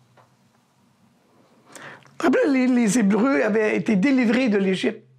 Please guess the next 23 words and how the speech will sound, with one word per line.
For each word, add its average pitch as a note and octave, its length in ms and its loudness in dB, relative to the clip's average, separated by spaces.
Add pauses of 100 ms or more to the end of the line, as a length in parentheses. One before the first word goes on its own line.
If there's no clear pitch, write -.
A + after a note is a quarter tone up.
(180)
Dieu A#3+ 200 0
les B3 140 0
avait A#3+ 140 -2
sortis - 640 -6
d'Égypte, D4 480 -4
ils A3 80 -4
chantaient, C4 440 -4
glorifiaient G#3+ 380 -2
le A3+ 60 -2
Seigneur, G#3+ 320 -2
tout G#3 80 -6
ça. - 180 -6
Mais C4+ 540 -2 (2000)
là D4 440 0
où C#4 100 -2
ce - 80 -8
que A#3+ 100 -2
ça G3+ 140 -2
n'a F#3+ 40 -6
pas A3 140 -4
fonctionné, G#3 540 -4
c'est G#3+ 160 -8
que G3 240 -4